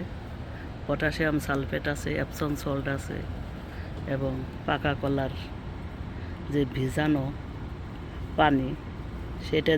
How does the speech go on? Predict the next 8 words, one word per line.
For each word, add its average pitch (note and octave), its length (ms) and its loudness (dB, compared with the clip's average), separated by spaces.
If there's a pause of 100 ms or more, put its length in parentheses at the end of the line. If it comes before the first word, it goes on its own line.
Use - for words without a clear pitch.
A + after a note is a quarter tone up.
দেই C#3 140 6 (100)
মাঝে C3+ 300 2
মাঝে, D3 260 0 (720)
আর C#3+ 80 6 (100)
রেগুলার D3+ 480 6
পানি C#3+ 220 4 (100)
দেই। C3 180 0 (840)
তাতে D3+ 260 4